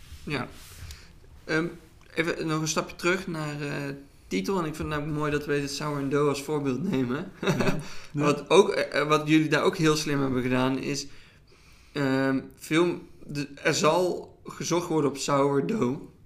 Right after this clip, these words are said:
Speaker 2: Klopt.
Speaker 1: En je hebt maar dertig karakters,
Speaker 2: Ja.
Speaker 1: geloof
Speaker 2: Ja.
Speaker 1: ik, in de titel.
Speaker 2: Ja.
Speaker 1: En jullie hebben dus eigenlijk je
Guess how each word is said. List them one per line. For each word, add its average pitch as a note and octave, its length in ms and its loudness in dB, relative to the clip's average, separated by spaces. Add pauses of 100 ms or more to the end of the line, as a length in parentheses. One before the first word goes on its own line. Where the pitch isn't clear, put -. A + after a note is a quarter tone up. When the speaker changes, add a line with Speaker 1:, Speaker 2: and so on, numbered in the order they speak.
(320)
Speaker 2:
Klopt. - 320 -14 (420)
Speaker 1:
En C#3+ 240 0
je C3 80 4
hebt D3 180 6
maar C3 560 0 (1000)
dertig D#3 380 -4
karakters, F#3 440 -4
Speaker 2:
Ja. - 60 -12
Speaker 1:
geloof F3+ 180 -2
Speaker 2:
Ja. F#3 80 -2
Speaker 1:
ik, E3+ 100 -8
in E3+ 120 -6
de E3+ 80 -8
titel. F3 280 -4
Speaker 2:
Ja. G3+ 140 -4 (760)
Speaker 1:
En C#3+ 300 4
jullie D#3 220 2
hebben C#3+ 300 0
dus D3+ 280 -4
eigenlijk C#3+ 440 -2
je C#3+ 180 0